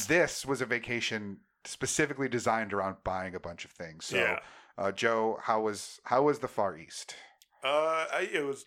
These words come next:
Speaker 2: it was great. Um, the plane ride there was an absolute fucking nightmare.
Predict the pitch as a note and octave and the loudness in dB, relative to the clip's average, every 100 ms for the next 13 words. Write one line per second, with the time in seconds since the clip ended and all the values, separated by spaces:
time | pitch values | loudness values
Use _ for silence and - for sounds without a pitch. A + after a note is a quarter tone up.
0 | _ - - C#3 - B2 G#2 - _ _ | _ -10 -2 -2 -2 -4 -4 -8 _ _
1 | - B2 A#2+ A2 A2 A2+ _ _ _ _ | -8 -4 -4 -6 -10 -18 _ _ _ _
2 | _ _ _ - - E3+ C#3 B2+ A2+ A2+ | _ _ _ -20 -16 -4 0 2 0 -4
3 | C#3+ F3+ F#3 F3 E3+ C#3+ E3 C#3+ A#2+ A#2 | -2 0 2 0 2 2 2 0 -2 -2
4 | A#2 - C3+ C3+ C3+ C3 C3+ A#2 A#2+ A2+ | -4 -4 -10 -4 -2 -2 -2 -2 -2 -2
5 | D3 | -4